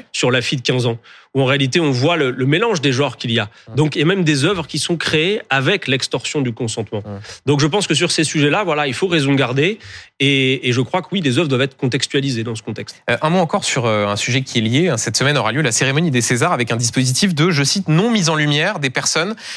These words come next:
Speaker 2: qui seraient mises en cause par la justice en cas de, de mise en examen ou de condamnation pour des faits de, de violence, notamment à caractère sexiste ou sexuel. Euh, c'est-à-dire qu'un participant à un film éligible sera alors exclu de la cérémonie, ne pourra pas monter sur scène pour, euh, récupérer sa,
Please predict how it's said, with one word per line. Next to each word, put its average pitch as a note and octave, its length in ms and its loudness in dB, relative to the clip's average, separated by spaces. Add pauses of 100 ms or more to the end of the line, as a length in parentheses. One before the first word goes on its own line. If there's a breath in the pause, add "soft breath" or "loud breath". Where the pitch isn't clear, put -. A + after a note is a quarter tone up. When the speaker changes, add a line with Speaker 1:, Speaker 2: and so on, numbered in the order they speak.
(260 loud breath)
Speaker 2:
qui - 120 -2
seraient C#3+ 300 0
mises E3 200 4
en C#3+ 80 2
cause D#3+ 300 0
par G#2+ 160 -2
la A2 100 0
justice B2+ 560 0
en A#2 100 -2
cas D3+ 200 -2
de, A2+ 200 0 (520 loud breath)
de B2+ 80 2
mise E3+ 220 4
en F3 80 2
examen D3 420 0
ou C3 80 2
de B2 80 2
condamnation E3 640 0
pour C3+ 180 -2
des B2+ 100 2
faits D3+ 280 0
de, A#2 120 2
de G#2 120 -2
violence, G#2+ 420 0
notamment B2 360 0
à A2 40 -2
caractère G2+ 400 -2
sexiste - 440 -2
ou A#2+ 40 -2
sexuel. C#3+ 540 0 (100)
Euh, G2+ 380 0 (220 loud breath)
c'est-à-dire C3+ 260 0
qu'un A2+ 100 -2
participant C#3+ 540 2
à A#2 40 2
un A2+ 40 -2
film B2 180 0
éligible A#2 300 2
sera A#2+ 240 2
alors D3 240 0
exclu - 320 -2
de C#3+ 80 4
la A#2+ 80 2
cérémonie, A2+ 400 -2
ne F3+ 80 2
pourra G#2+ 200 -2
pas C#3+ 100 -2
monter B2 240 0
sur - 180 -2
scène A#2 180 0
pour, G#2 220 -2
euh, - 20 0
récupérer G#2+ 460 -2
sa, F#2+ 260 -4